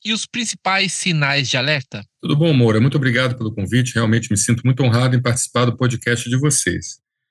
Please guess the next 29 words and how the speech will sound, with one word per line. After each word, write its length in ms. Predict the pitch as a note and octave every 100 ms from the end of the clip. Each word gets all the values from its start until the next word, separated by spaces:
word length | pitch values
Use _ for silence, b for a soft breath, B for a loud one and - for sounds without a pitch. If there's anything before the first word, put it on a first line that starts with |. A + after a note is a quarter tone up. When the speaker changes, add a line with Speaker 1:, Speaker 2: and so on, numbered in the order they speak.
| _ _ _ -
Speaker 2:
É, 420 | B2+ B2+ B2 B2+ -
o, 320 | - C4 C#4+ -
a 140 | F#3+
alergia, 920 | G3+ D3 G2 F2+ C3+ D#3 G#2 G2 F#2+ - _
ela 960 | G#2+ A#2+ B2+ C3 C3 B2+ B2+ B2 A#2+ A2+ - _ -
não 300 | C#3+ C#3+ B2
é 400 | C3 C3+ C3 -
uma 180 | B2 C3
doença, 560 | A#2+ A2 A#2+ A2+ - -
por 160 | G2+
assim 220 | F#2+ -
dizer. 400 | G2 F#2+ F2 F#2 - _
A 60 | A2
alergia 720 | G#2+ G2+ F#2 G2+ B2 D3+ E3
é 140 | - A#2+
uma 380 | B2+ C3+ B2+ A#2+
desregulação 760 | B2+ A#2+ A#2 A2 G2+ - A2+
do 60 | A2
sistema 380 | - - F#2+ G2+
imunológico, 640 | B2+ D3 B2+ C3+ D#3 - _ _ _ _ _ _ -
e 140 | D3+
essa 260 | G#3 - D3+
desregulação 640 | D3+ C3+ B2 B2 A#2 A#2+
do 60 | A2
sistema 240 | - G#2+
imunológico 540 | G#2 A#2+ B2+ C3+ D3 D#3+
acaba 280 | - D#3+
levando, 460 | F3 F#3 C3+ C3 D3
então, 420 | B2+ B2 B2 D3+